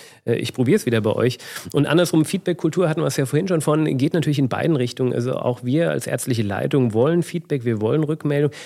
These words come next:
Das ist schon manchmal anstrengend, wenn irgendwie fünf Anfragen am Tag kommen. Hier, Manu, kannst du mal? Und hier, da gab's ein Problem.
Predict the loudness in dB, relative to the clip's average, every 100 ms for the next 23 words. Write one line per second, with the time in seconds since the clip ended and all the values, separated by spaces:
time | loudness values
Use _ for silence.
0 | -10 -6 -4 0 2 2 2 0 0 0
1 | 0 0 0 0 0 0 -2 -2 -2 0
2 | -2 -2 -4 -4 -4 -4 -2 0 0 0
3 | 0 -2 -2 -2 0 2 2 0 -2 0
4 | 2 2 0 -2 -4 -6 -6 -2 0 2